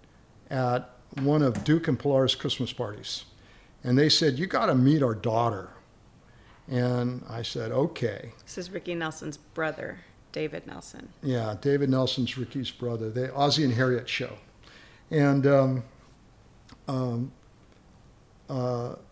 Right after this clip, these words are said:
Speaker 1: so I go down to a, a football game. They invite me to go to the football game. John DeLorean's there with Kelly Harmon and, you know,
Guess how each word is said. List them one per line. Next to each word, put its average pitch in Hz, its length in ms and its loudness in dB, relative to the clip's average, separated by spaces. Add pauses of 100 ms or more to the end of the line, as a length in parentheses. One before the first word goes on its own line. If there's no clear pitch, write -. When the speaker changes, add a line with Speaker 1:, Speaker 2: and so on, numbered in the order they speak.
(400)
Speaker 1:
so 143 500 2
I 147 160 2
go 143 300 0
down 165 320 2
to 127 840 0 (180)
a, 127 40 -8
a 113 120 -4
football - 340 -6
game. 113 380 -6 (520)
They 131 60 -6
invite 147 220 0
me 147 80 -2
to 135 60 -2
go 143 160 0
to 127 40 0
the - 80 -10
football 127 260 -4
game. 113 300 -6 (260)
John 160 360 6
DeLorean's 131 680 4
there 117 360 -2
with 113 260 -6 (240)
Kelly 139 260 -2
Harmon 117 500 0
and, 101 200 -8 (460)
you 120 80 -6
know, 110 240 -4